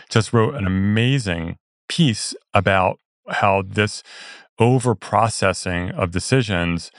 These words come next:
and abuse of environmental laws can actually impede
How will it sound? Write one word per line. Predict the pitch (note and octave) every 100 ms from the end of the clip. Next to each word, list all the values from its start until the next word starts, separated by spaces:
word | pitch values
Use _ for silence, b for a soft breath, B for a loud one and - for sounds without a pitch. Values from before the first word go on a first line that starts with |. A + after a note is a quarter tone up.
| B -
and | F#2
abuse | F#2 F2 G#2 C3 A#2 -
of | - F#2+ F#2
environmental | F2+ F2 F2+ B2+ B2+
laws | F#2 F2+ F2+
can | - G#2
actually | - F#2 - G2
impede | F2+ F2 - G2 F2+ F2+